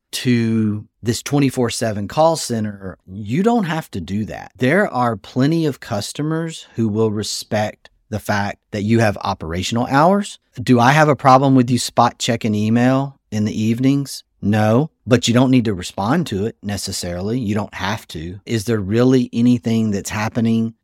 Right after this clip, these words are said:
at seven P M or eight P M at night, particularly in personal lines,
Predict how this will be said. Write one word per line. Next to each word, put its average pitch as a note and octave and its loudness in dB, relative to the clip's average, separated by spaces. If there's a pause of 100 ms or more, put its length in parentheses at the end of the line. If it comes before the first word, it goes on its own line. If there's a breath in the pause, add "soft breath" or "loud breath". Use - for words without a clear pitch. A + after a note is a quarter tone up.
at F#2+ -6
seven G#2 -2
P G#2 -2
M G2+ 0
or E2+ -8
eight G2 -8
P G#2 -4
M F#2+ -2
at - -6
night, F#2 -6 (140)
particularly C3 0
in E2+ -6
personal A2+ -4
lines, C#3 -2